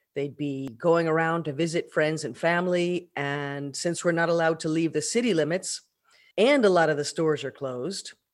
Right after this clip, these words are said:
and we're not supposed to get together with lots of people inside, everybody was outside taking a walk. Um, most people masked and distanced, but still,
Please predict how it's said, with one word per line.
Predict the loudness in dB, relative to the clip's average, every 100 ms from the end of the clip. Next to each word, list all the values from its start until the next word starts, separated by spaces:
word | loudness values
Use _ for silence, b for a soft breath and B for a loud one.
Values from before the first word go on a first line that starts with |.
| _
and | 0 4
we're | 4
not | 4
supposed | 2 0 -2
to | -2
get | -2 -4
together | -2 0 0 -2 -2
with | -6 -6
lots | -4 -6
of | -8
people | -6 -4 -4 -2
inside, | -2 -2 -4 -6 -4 -6 -6 -12 -2
everybody | 2 2 2 -2 -2 -4
was | -4 -6
outside | -8 -6 -8 -8 -6
taking | -8 -8 -10
a |
walk. | -8 -8 -8 -12 -20 b b b b b
Um, | -4 -2 -2 -4 -6 0
most | 2 2 0
people | -4 0 0
masked | 4 2 2 -4 -10 -8
and | -4
distanced, | -4 -4 -4 -4 -6 -6
but | -6 -4
still, | -2 2 2 2